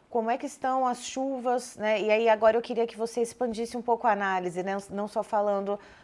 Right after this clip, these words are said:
do M T, mas falando de outros estados também, que são grandes praças produtoras.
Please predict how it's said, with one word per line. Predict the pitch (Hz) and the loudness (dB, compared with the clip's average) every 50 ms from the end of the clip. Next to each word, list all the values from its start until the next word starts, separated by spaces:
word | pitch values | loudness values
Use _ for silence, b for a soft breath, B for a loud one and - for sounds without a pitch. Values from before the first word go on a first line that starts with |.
| B | B
do | B 160 | B -2
M | 202 202 202 190 | -2 0 -2 -2
T, | 190 - 214 226 | -2 0 0 0
mas | 226 220 214 | 0 -2 -2
falando | - 226 202 208 208 208 208 220 | 0 0 0 0 0 -2 -2 -4
de | 190 208 | -2 -4
outros | 208 208 202 202 202 185 | -4 -4 -6 -10 -12 -12
estados | 196 - - 208 190 190 190 - | -10 -4 0 2 2 2 0 -4
também, | - 190 180 180 185 185 185 | -10 -8 -6 -6 -6 -6 -8
que | - | -10
são | - - 185 | -10 -8 -6
grandes | 180 190 185 185 190 180 | -6 -4 -4 -4 -6 -8
praças | - - - 175 175 175 190 180 | -8 -4 -2 -2 -2 -2 -6 -14
produtoras. | - - - 175 165 170 - - 202 202 214 220 220 220 - - | -14 -10 -10 -8 -8 -10 -10 -6 -2 0 0 2 0 -2 -4 -8